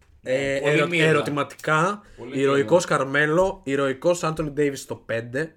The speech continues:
Speaker 2: και όχι στο τέσσερα.
Speaker 1: Ε, ναι, που να παίξουμε,
Speaker 2: Και όλα
Speaker 1: ναι.
Speaker 2: τα άλλα τα ψάχνουμε ακόμα, γιατί και ο LeBron λείπει.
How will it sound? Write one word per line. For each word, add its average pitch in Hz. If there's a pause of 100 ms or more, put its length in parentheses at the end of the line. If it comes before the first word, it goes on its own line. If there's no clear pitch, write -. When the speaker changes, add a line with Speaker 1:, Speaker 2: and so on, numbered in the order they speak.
(160)
Speaker 2:
και -
όχι 117
στο -
τέσσερα. 143
Speaker 1:
Ε, -
ναι, 117
που 104
να 95
παίξουμε, 92
Speaker 2:
Και -
όλα 185
Speaker 1:
ναι. 180
Speaker 2:
τα 185
άλλα 185
τα 175
ψάχνουμε 165
ακόμα, 101
γιατί 117
και 160
ο 139
LeBron 151
λείπει. 147